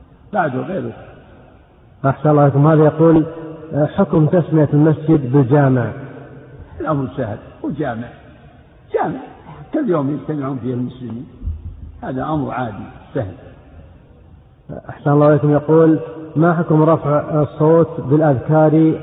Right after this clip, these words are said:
Speaker 2: أو بتلاوة القرآن أمام الناس؟
Speaker 1: جائز إذا صحت النية ولم يكن في رفع الصوت مفسدة وتشويش على المصلين والآخرين.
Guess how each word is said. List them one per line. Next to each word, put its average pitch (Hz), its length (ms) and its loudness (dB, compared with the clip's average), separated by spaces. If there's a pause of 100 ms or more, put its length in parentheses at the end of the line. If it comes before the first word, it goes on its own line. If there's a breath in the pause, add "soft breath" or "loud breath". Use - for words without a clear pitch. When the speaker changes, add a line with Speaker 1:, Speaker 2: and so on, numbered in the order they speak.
Speaker 2:
أو 156 140 4
بتلاوة 147 500 4
القرآن 147 460 2
أمام 143 300 2
الناس؟ 123 260 0 (720)
Speaker 1:
جائز 156 280 0 (120)
إذا 135 260 -4
صحت 151 320 -4
النية 170 440 0
ولم 170 400 0
يكن 160 280 -2 (120)
في 160 160 0
رفع 151 320 -8
الصوت 143 520 -8 (460 loud breath)
مفسدة 156 520 -2
وتشويش 139 800 -2
على 139 220 -4
المصلين 139 720 -4
والآخرين. 131 760 -6